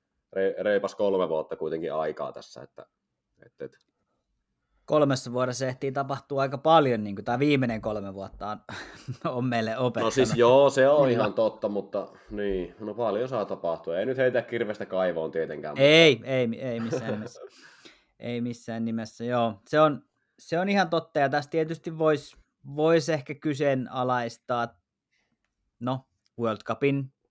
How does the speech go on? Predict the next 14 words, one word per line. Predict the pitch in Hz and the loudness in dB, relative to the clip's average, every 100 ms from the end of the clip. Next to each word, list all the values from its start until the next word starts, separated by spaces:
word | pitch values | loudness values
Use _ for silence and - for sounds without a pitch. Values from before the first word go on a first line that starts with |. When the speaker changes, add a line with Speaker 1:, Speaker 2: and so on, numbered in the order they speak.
| _ | _
Speaker 2:
tarpeellisuuden | 139 131 - 135 131 139 131 131 | 4 4 2 2 0 -2 -2 -2
ylipäätään, | 131 139 135 147 139 123 104 101 98 | -4 -6 0 4 6 4 0 -6 -8
että | - | -14
meillä | 117 110 | -14 -10
on | 117 | -10
kuitenkin | 110 127 117 110 104 _ _ _ _ _ _ _ _ _ | -6 -6 -4 -6 -10 _ _ _ _ _ _ _ _ _
olympialaiset. | 120 135 131 127 131 127 123 123 117 | -2 0 0 0 2 4 6 4 2
Speaker 1:
Olympiaformaatti. | 90 90 85 85 82 - 90 | 0 0 -4 -4 -6 -8 -6
Niin, | 135 | 0
Speaker 2:
Niin. | 147 147 | 4 4
Speaker 1:
mut | 139 123 | 2 0
kun | 101 | 0
se, | 104 90 104 | 0 -2 -6
se, | - | -12